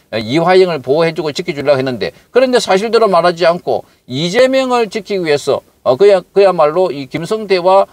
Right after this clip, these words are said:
어, 이십 년 동안 형, 동생하고 지낸 사이도 무시하고, 나중에 되니까 "회장님, 회장님." 이렇게 말하니까, 어, 그러니까 김성태가 멘붕이 된 겁니다.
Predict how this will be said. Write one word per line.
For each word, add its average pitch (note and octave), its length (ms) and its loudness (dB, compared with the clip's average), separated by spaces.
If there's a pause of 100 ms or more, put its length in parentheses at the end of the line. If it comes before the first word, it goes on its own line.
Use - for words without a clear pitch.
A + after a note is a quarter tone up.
(220)
어, G2+ 100 0
이십 B2+ 240 -6
년 G#3+ 160 -4
동안 F3+ 280 -2
형, G3 220 -2
동생하고 F3 560 0
지낸 D3+ 220 -6
사이도 E3 400 0
무시하고, C#3+ 600 -2 (180)
나중에 E3 280 2
되니까 F3+ 440 0 (340)
"회장님, A3+ 520 0
회장님." G3 280 0
이렇게 F3+ 260 -2
말하니까, C#3 520 0 (200)
어, F#3+ 140 -10
그러니까 A#3+ 320 -2
김성태가 F#3 560 0
멘붕이 F#3+ 440 -2 (300)
된 B2 140 -4
겁니다. D#2 320 -10